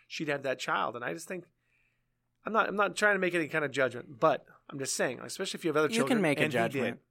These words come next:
Speaker 2: You can make a
Speaker 1: Well, it's
Speaker 2: judgment.
Speaker 1: probably, I don't wanna tear people apart for it. I, do I think it's kinda dumb? Yes, 'cause it's like, you have these other children, you know, that you need to take care of. Um,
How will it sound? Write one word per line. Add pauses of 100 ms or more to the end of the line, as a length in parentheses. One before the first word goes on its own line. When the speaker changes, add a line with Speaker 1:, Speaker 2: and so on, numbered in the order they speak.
(120)
Speaker 2:
You
can
make
a (160)
Speaker 1:
Well,
it's
Speaker 2:
judgment.
Speaker 1:
probably, (520)
I
don't
wanna
tear
people
apart
for
it. (240)
I, (280)
do
I
think
it's
kinda
dumb?
Yes,
'cause
it's
like, (280)
you
have
these
other
children, (240)
you
know,
that
you
need
to
take
care
of. (1000)
Um,